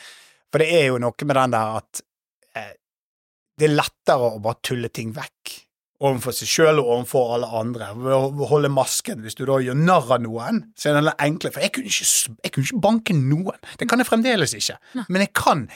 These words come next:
Speaker 1: gjøre narr av hvem som helst, føler jeg. Og så gir det meg stor glede.
Speaker 2: Ja.
Speaker 1: Så at, eh, eh, så,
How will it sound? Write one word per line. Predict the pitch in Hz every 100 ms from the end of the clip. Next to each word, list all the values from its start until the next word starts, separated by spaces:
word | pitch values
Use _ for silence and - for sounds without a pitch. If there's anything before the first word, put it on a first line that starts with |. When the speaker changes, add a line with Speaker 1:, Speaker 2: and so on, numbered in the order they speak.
| -
Speaker 1:
gjøre | 110 - 110
narr | 156 220 226
av | 233 - -
hvem | - - 143
som | - 139
helst, | 143 -
føler | - 131 110 110
jeg. | 147 - - - -
Og | 156
så |
gir | 185 180 185 165
det | 156
meg | 151 127 113 _
stor | - - - 277 147 131
glede. | 170 127 135 98 - _ 233
Speaker 2:
Ja. | 208 - _
Speaker 1:
Så | 143
at, | 147 - - - -
eh, | 147 147 147 143 143 143 139 127 127 120 120 120 120
eh, | 120 - 139 139
så, | -